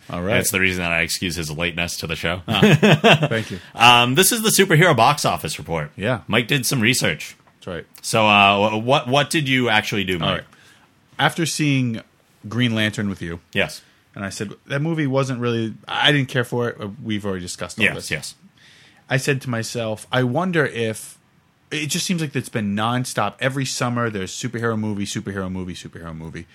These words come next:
Speaker 2: Yep.
Speaker 1: Now they're going back and rebooting movies.
Speaker 2: Yep.
Speaker 1: And I said, "I wonder if the general audience and,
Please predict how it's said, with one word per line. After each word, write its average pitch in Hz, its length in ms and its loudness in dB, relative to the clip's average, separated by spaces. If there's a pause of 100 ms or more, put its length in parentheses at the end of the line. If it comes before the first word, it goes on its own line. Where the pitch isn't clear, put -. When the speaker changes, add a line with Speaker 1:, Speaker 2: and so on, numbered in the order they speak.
Speaker 2:
Yep. 90 280 -4
Speaker 1:
Now 123 180 0
they're 135 100 0
going 127 200 0
back 117 180 0
and 110 100 -2
rebooting 117 440 2
movies. 87 480 -6
Speaker 2:
Yep. 92 160 -2 (420)
Speaker 1:
And 113 100 -4
I 107 100 -4
said, 107 420 -2 (360)
"I 117 120 0
wonder 170 720 0
if 117 440 -2 (300)
the 117 220 -2
general 120 480 0
audience 101 600 -2 (340)
and, 143 340 2